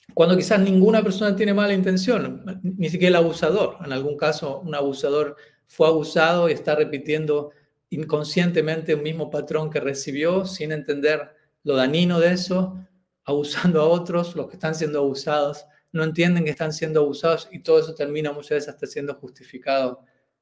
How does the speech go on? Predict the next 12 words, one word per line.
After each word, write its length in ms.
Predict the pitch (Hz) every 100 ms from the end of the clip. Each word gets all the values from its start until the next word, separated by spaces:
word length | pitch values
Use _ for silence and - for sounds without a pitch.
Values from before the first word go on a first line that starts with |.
| _ _
con 140 | - 143
el 40 |
Shastra, 560 | - 180 - - - - _ _ -
<laughs> 640 | 123 - - - - 180
con 120 | - 131
conceptos 540 | 147 127 139 127 135
espirituales. 720 | - 127 120 120 143 117 - - - -
Entonces 240 | _ 156 135
ahí 220 | 135 147
la 100 | 170
importancia 760 | 156 147 135 131 147 139 135 139
de, 360 | 123 113 110